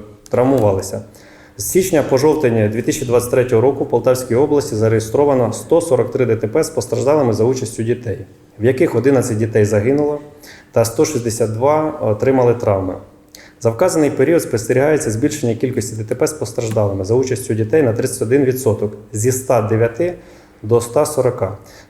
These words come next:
Спостерігається збільшення кількості загиблих дітей у порівнянні з минулим роком на двісті шістдесят сім відсотків, з, е, трьох до одинадцяти осіб,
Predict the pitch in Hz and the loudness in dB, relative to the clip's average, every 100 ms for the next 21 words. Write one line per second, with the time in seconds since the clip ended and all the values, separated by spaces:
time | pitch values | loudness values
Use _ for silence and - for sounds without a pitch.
0 | - - - - - 139 175 180 143 127 | -20 -18 -10 -8 0 2 4 2 0 -4
1 | 117 147 156 131 123 127 151 135 107 - | -2 -2 0 0 -2 0 0 0 -2 -2
2 | 110 117 135 123 110 123 175 156 101 123 | 0 2 2 2 0 0 2 2 2 0
3 | 123 131 120 107 107 117 120 117 113 151 | 2 2 2 0 0 2 2 2 4 2
4 | - 107 110 113 110 139 160 - - 101 | 2 -2 0 -2 0 -2 -2 -6 -6 -6
5 | 104 143 135 - 123 123 - 104 - 113 | -2 0 -2 -2 -2 -2 -2 -4 -4 -14
6 | - - _ _ _ - 107 127 - - | -16 -20 _ _ _ -6 2 2 2 0
7 | 113 107 - 156 170 - 117 104 127 127 | -2 -2 2 4 2 -2 -8 2 4 4
8 | - - 110 127 143 107 - 110 107 104 | 0 -2 2 4 2 0 0 -2 -2 -8